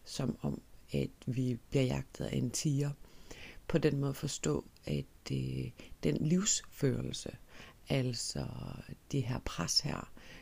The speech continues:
vi ofte lægger på os selv, øh, det kan stresse kroppen rigtig meget. Og jeg, øh, og jeg mener faktisk, læg på os selv, fordi jeg tror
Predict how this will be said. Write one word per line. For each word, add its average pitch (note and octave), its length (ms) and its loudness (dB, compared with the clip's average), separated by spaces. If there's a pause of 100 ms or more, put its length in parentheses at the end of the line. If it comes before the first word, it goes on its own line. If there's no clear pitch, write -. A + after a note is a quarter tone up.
(140)
vi C#3 260 2
ofte C3+ 340 0
lægger B2 240 0
på - 140 -4
os - 100 0
selv, - 180 -2 (1080)
øh, D3 220 0
det D3 80 2
kan C#3 100 2
stresse - 260 0
kroppen - 300 -2
rigtig - 240 -2
meget. - 300 -4 (220)
Og C#3+ 160 4
jeg, C3 500 2
øh, C3+ 160 -4 (800)
og C#3+ 60 0
jeg C#3 100 4
mener D#3 260 2
faktisk, - 580 -4 (320)
læg D3 380 2 (140)
på A#2+ 160 0
os - 120 -2
selv, - 260 2 (480)
fordi - 680 2 (360)
jeg - 100 0
tror - 280 0